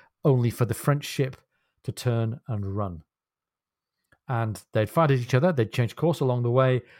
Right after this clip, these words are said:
until the Hussar had finally had to secure its foremast and bowsprit. They chased her, they saw the Centurion and Terrier close by, and in a few hours, they finally caught this French ship, La Sibylle.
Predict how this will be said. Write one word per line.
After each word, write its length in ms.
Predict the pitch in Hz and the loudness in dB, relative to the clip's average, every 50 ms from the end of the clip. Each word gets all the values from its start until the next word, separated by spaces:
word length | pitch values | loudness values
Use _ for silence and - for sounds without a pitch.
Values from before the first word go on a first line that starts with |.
| _ _ _ - | _ _ _ -6
until 580 | 143 123 - - - 135 131 123 120 117 - _ _ _ _ _ _ - | -6 -6 -6 0 2 2 4 4 2 0 -2 _ _ _ _ _ _ 0
the 180 | 123 117 117 | 2 2 2
Hussar 400 | 98 120 123 104 135 139 135 127 | 2 0 2 2 4 4 4 4
had 120 | 127 123 - | 2 0 -2
finally 600 | - - 165 170 170 151 131 120 120 117 110 - _ _ _ _ _ | -4 -2 0 0 2 2 2 2 0 0 -2 -4 _ _ _ _ _
had 160 | - 135 127 | -6 -6 -4
to 80 | - 123 | -4 -4
secure 520 | - - 127 - - - 143 139 139 143 - | -6 -6 -10 -10 -2 0 2 2 2 0 -2
its 180 | 147 135 - - | -6 -8 -8 -8
foremast 520 | - - - 160 147 139 131 120 - - | -16 -6 -2 -2 0 0 -2 -4 -4 -6
and 140 | 165 131 107 | -8 -6 -4
bowsprit. 500 | 101 104 104 101 - - - 110 113 - - _ _ _ _ _ _ _ _ _ _ _ _ _ _ _ _ _ _ _ _ _ _ _ _ - | -2 -4 -4 -4 -6 -6 -6 -6 -6 -8 -14 _ _ _ _ _ _ _ _ _ _ _ _ _ _ _ _ _ _ _ _ _ _ _ _ -8
They 100 | - 110 | -6 -6
chased 340 | - - - 135 131 - - | -6 -2 -2 -2 -2 0 0
her, 220 | 143 147 147 127 _ _ _ _ _ - | 0 0 0 -2 _ _ _ _ _ -6
they 100 | - 110 | -4 -4
saw 200 | - - 131 120 | -2 0 -2 0
the 100 | 113 107 | 0 0
Centurion 540 | - - 117 113 - - 151 165 170 160 139 | 0 -2 -2 -2 0 0 2 2 2 2 2
and 120 | 127 120 | 0 -2
Terrier 420 | - - 156 143 131 127 123 117 | -2 -4 -2 0 2 2 2 0
close 440 | 110 - - - 143 139 143 135 - | -2 -4 -6 -2 0 2 2 0 0
by, 280 | - - 131 120 120 120 | 0 0 2 2 2 0
and 140 | 131 - 127 | 0 0 0
in 100 | 120 113 | 0 0
a 40 | 110 - | -2 -4
few 260 | - - 131 127 123 | -2 -2 0 2 2
hours, 300 | 120 117 117 117 110 - _ _ _ _ _ - | 2 2 0 0 -2 -4 _ _ _ _ _ -6
they 100 | - 107 | -4 -4
finally 420 | - - - 127 123 120 117 113 110 | -4 -2 -2 0 2 2 2 0 -2
caught 220 | - - 127 - 156 | -2 -4 -6 -6 -6
this 120 | 123 - | -10 -12
French 280 | - - - 117 123 117 | -10 -8 -8 -8 -8 -8
ship, 280 | - - 117 107 - - _ _ _ _ _ _ - | -10 -10 -10 -10 -10 -14 _ _ _ _ _ _ -12
La 220 | 107 98 101 107 107 | -8 -6 -6 -6 -6
Sibylle. 600 | - - - - 110 98 98 92 87 80 - | -8 -10 -10 -8 -6 -6 -6 -8 -8 -12 -16